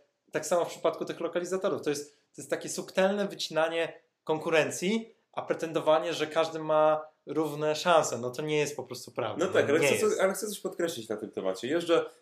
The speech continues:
Speaker 2: jeżdżę co wakacje, mm, do Puszczy Augustowskiej pod Augustów, e, do miejsca, w którym jest jeden sklepik.
Speaker 1: Mhm.
Speaker 2: Jeden sklep, na wakacje przyjeżdża tam pełno ludzi. Sklep to wygląda jak nie powiem co.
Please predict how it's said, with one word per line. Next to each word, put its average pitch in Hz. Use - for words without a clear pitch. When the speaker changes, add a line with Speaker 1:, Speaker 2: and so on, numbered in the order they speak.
Speaker 2:
jeżdżę 147
co 151
wakacje, 131
mm, 113
do 110
Puszczy 139
Augustowskiej 120
pod 117
Augustów, 107
e, 101
do 123
miejsca, 185
w -
którym 151
jest 135
jeden 143
sklepik. -
Speaker 1:
Mhm. 127
Speaker 2:
Jeden 175
sklep, 107
na 120
wakacje 160
przyjeżdża 165
tam 143
pełno 135
ludzi. 95
Sklep 208
to 175
wygląda 160
jak 151
nie 147
powiem 143
co. 98